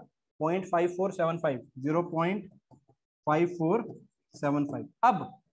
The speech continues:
ये वाली जो चीज है ये mantissa है, this, this is mantissa, ठीक है, ये आपका mantissa है। और ये वाला part जो है ये आपका बी की value यहाँ से आ रही है, Minus बी माइनस वन आपका answer होता है, म-,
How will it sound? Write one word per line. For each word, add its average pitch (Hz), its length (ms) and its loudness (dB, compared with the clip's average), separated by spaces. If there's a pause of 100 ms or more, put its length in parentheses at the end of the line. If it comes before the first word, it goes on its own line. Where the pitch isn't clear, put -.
(260)
ये 240 180 4
वाली 240 200 6
जो 220 120 2
चीज 202 220 0
है 202 100 6
ये 202 200 4
mantissa 139 420 -2
है, 117 140 -12 (640)
this, 190 220 0 (160)
this 185 200 0
is 202 160 0
mantissa, 139 460 -2 (720)
ठीक 208 120 2
है, 180 120 4
ये 175 160 4
आपका 208 260 4
mantissa 143 460 -2
है। 214 120 -6 (360)
और 165 100 2
ये 208 160 4
वाला 220 200 6
part 202 280 6
जो 185 140 0
है 175 140 2 (280)
ये 190 100 4
आपका 196 280 2
बी 165 180 -2
की 180 140 -6
value 180 220 0
यहाँ 165 200 -2
से 165 120 -2
आ 160 80 4
रही 160 160 0
है, 160 120 0 (360)
Minus 165 340 0
बी 180 140 -2
माइनस 170 320 0
वन 170 60 -2
आपका 165 240 0
answer 160 240 0
होता 147 220 0
है, 165 100 0 (400)
म-, 143 140 -6